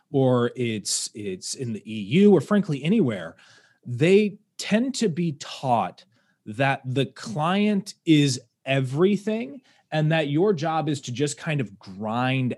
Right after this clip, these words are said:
as a lawyer. There is no discussion about what it means to run a law firm, to have employees, to design a life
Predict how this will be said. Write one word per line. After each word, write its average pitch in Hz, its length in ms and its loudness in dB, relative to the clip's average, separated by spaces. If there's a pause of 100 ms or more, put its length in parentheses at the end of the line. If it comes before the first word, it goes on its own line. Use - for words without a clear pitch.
as 113 540 -4
a 110 80 -10
lawyer. 85 680 -12 (260)
There 180 220 6
is 233 220 4
no 160 180 4
discussion 127 640 -2
about 104 320 -2
what 123 160 -2
it 113 80 -4
means 123 380 -4
to 107 240 -6 (320)
run 117 400 0
a 104 40 -2
law 98 300 -4
firm, - 460 -14
to 127 360 2 (360)
have 139 560 -2
employees, 110 1120 -4
to 170 380 2 (200)
design 151 720 0
a 139 100 0
life 120 680 -2